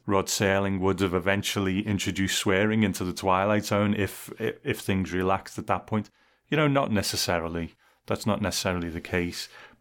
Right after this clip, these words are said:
You know, I do sympathize with people who said, you know, "I wanted to have that experience with my kids of watching this new Twilight Zone." I, I suppose I can see th-, their point, and I, and I'm not disagreeing with that point of view. But I,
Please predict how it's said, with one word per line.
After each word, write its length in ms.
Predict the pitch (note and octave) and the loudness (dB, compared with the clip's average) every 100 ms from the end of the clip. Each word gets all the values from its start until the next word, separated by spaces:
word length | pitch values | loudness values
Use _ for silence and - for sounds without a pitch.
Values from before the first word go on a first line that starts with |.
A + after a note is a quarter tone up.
| _ - | _ -6
You 140 | D3 | 0
know, 180 | D3 D3 | 2 4
I 120 | B2+ | 2
do 200 | - C#3 | 0 -2
sympathize 720 | - B2 A2 G#2 G#2+ G2+ G#2 | 2 0 0 0 2 2 0
with 180 | G2 F2+ | -4 -4
people 400 | - G#2 G2 F#2+ | -4 -2 0 0
who 180 | F2+ F#2 | 0 -2
said, 300 | - F#2 - | -2 -2 0
you 80 | G2+ | 0
know, 180 | G2 F#2 | 2 2
"I 60 | |
wanted 440 | F2+ G#2 G2+ G#2 - | 2 2 0 -4 -4
to 180 | G2 E2+ | -2 0
have 200 | F#2 - | 0 -2
that 140 | G2 | -2
experience 680 | E2+ - - F#2 F2 E2+ E2 | -2 -4 0 0 2 0 -2
with 100 | E2 | -4
my 160 | E2 D#2+ | -2 -4
kids 500 | - F2 D#2+ - - _ _ _ - | -4 -4 -4 -8 -14 _ _ _ -10
of 140 | D#2+ | -4
watching 460 | E2+ E2+ - F2+ E2 | 0 0 -2 -4 -2
this 260 | D#2+ - | -4 -4
new 140 | F2+ E2 | -6 -6
Twilight 580 | - F#2 E2 D#2+ D2+ - | -2 0 0 -2 -6 -6
Zone." 320 | F2+ D2+ D#2 | -6 -6 -6
I, 240 | - B2+ C#3+ | -4 -4 -4
I 80 | C#3+ | -2
suppose 680 | - D3 C#3+ B2+ A#2 A2+ - _ _ - | -2 0 4 4 4 -2 -8 _ _ -6
I 80 | G2+ | -4
can 180 | - G2 | -2 -2
see 300 | - G2+ F#2 | 2 2 2
th-, 120 | G2+ | -2
their 240 | A2 G2+ F#2 | -2 0 0
point, 480 | - G2 F2 F2 G2 | 0 0 0 -2 -2
and 140 | F#2 | 0
I, 60 | G2+ | 0
and 180 | G#2+ | 0
I'm 80 | B2+ | 0
not 180 | B2 A#2 | 0 0
disagreeing 560 | G#2 - - F#2 F2+ E2+ | -4 -6 -4 -2 0 -2
with 160 | F2 | -2
that 200 | F#2 E2+ | -4 -4
point 280 | - F2 - | -4 -4 -4
of 80 | D#2 | -6
view. 340 | E2 E2+ - _ _ _ - | -4 -6 -8 _ _ _ 2
But 460 | A2+ G#2+ - - _ _ _ - | 2 2 -4 -10 _ _ _ -8
I, 160 | - | -6